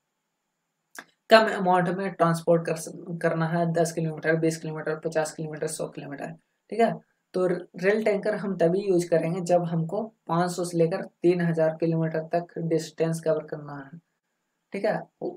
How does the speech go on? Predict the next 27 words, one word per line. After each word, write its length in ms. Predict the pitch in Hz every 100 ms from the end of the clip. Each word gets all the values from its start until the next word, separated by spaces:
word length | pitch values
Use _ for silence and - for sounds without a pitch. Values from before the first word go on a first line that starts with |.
| -
real 300 | 185 175 214
tanker 320 | 214 208 196 190
जो 180 | 170
होता 280 | 175 175 175
है 140 | 196 190
वो 220 | 175 175
मतलब, 420 | 170 170 180 175 -
अ, 460 | 160 156 - - - _ -
उसमें 440 | 165 - 175 196
मतलब 500 | 180 160 165 - - _ _ _ _
insulated 640 | 180 170 175 170 165 202 -
और 160 | 180
refrigerated 920 | 175 165 175 175 175 170 165 160 185 - -
stainless 580 | 165 - 175 170 185 -
steel 420 | - 175 - 170
वाला 220 | 170 165
tank 480 | 175 175 165 170 175 170
वहाँ 440 | 165 160 160 165
पे 340 | 208 240 - _ _ -
लगा 320 | 165 160 160
दिया 240 | 165 175
जाता 260 | 165 165 202
है 60 |
और 280 | - - 170
उस 340 | - 202 202 -
tank 320 | 170 160 165
में 280 | 175 262